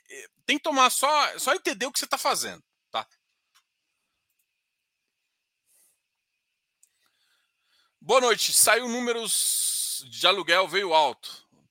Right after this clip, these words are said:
Você vê empresas retor-, retornando ao escritório?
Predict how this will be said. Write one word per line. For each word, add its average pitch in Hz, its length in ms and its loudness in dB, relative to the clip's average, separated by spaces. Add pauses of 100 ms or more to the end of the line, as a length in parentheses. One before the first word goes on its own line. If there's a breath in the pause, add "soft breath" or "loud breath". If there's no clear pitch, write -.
(120)
Você 143 220 0
vê 202 160 -2
empresas 196 680 -2
retor-, 180 440 -8
retornando 175 760 -6
ao 160 160 0
escritório? 160 520 -4